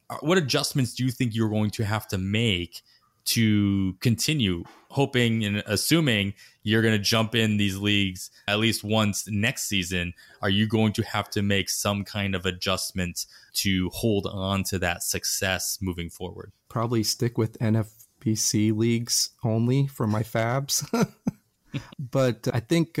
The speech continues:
Speaker 2: with my fabs, my early picks, I think I spent too much on guys that I got too overly excited about that I probably shouldn't have, and spent, like, thirty percent of my fab on three guys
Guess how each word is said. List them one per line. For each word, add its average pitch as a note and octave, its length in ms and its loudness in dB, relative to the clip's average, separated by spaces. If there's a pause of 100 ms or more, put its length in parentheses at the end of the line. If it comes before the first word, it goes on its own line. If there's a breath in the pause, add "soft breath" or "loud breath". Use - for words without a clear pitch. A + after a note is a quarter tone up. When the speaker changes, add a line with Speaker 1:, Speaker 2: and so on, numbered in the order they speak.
Speaker 2:
with - 160 -2
my A#2 140 2
fabs, A#2 720 -2
my G#2+ 180 0
early A2+ 480 2 (300)
picks, A2+ 400 -2
I G#2+ 80 0
think A2 280 -2
I G#2 120 2
spent G#2+ 480 -2
too A2+ 160 2
much A#2+ 380 0
on A2 160 0
guys A2 440 0
that G#2 140 -6
I G2+ 80 -2
got A2 240 -4
too A2+ 240 -2
overly G#2 400 0
excited A2 560 -2
about B2 500 -2 (540)
that G#2+ 160 0
I G2+ 100 0
probably G2 360 -4
shouldn't G#2+ 400 -2
have, A2+ 340 -2
and G2 160 0 (320)
spent, - 560 -2
like, G#2+ 260 -2
thirty A2+ 260 0
percent A2 460 0
of G2+ 80 2
my G2 160 0
fab G#2 460 -4
on F#2+ 180 0
three G2+ 240 0
guys F2 640 -2